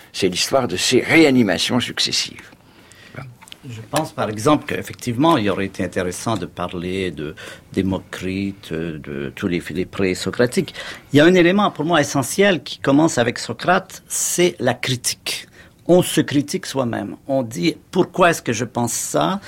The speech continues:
Speaker 2: Cette idée de revenir sur son discours, de cette exigence de logique, cette exigence de se légitimer comme il emploie, m-, à ma connaissance, je suis pas, euh,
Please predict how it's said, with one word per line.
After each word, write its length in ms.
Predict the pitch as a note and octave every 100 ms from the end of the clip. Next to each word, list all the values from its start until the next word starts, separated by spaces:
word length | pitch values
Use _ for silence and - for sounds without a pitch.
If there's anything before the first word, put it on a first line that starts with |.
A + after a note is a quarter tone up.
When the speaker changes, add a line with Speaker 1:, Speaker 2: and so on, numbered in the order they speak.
| - -
Speaker 2:
Cette 560 | - - - D3+ C#3+ -
idée 260 | D3+ F3+
de 120 | D#3+ B2+
revenir 500 | D3+ F#3 F#3+ F#3+ E3
sur 180 | - C#3+
son 180 | -
discours, 720 | B2 A#2+ - - D3+ F3+ G3 - -
de 60 |
cette 320 | B2 - - E3+
exigence 640 | A#2+ A#2+ D#3 D#3+ E3 A#2
de 80 | A2+
logique, 640 | A2 C#3 B2 A#2+ F#3 G3
cette 240 | - A2+
exigence 560 | A#2+ G2 A#2+ C3 D#3 C#3+ - - - -
de 60 |
se 140 | B2 C3
légitimer 760 | A2 D3+ B2 D3+ - F#3+ G#3
comme 180 | - B2+
il 100 | B2
emploie, 540 | A2+ A2+ - B2+ F3 G3+ - - -
m-, 240 | C3+ C#3 -
à 160 | - C#3+
ma 140 | C3
connaissance, 500 | - G2+ A#2 F#3 C#3
je 60 | -
suis 160 | -
pas, 340 | - G2 F2+
euh, 60 | D#2+